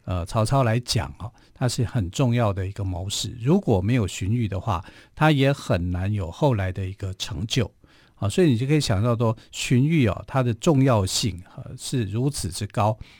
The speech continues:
可是荀彧很早就过世了，啊，他多早呢？大概五十岁而已，啊，他其实还可以再多活几年的，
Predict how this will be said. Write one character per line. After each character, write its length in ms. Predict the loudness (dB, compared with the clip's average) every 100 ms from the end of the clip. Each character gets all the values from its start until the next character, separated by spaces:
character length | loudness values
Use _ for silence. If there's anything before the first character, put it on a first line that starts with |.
| _ _ -6
可 120 | 0
是 140 | 2
荀 180 | 4 4
彧 140 | 4 4
很 200 | 4 0
早 120 | 0
就 80 | -2
过 200 | -2 -2
世 220 | -2 -6
了， 80 | -10 -20 -20 -20 -20 _ _
啊， 180 | -6 -6 -4
他 120 | -2
多 200 | 2 2
早 200 | 4 2
呢？ 160 | 0
大 160 | 0 2
概 180 | 2 0
五 240 | -4 -4 -2
十 180 | -2
岁 300 | 0 2 2
而 140 | 0 -8
已， 160 | -12 -18 _ _ _
啊， 140 | -4 -2
他 200 | 0 0
其 180 | 0 0
实 100 | 0
还 100 | 2
可 120 | 0
以 40 |
再 120 | 0 0
多 220 | 2 0
活 220 | 0 -4
几 200 | -6 -8
年 220 | -10 -10
的， 140 | -12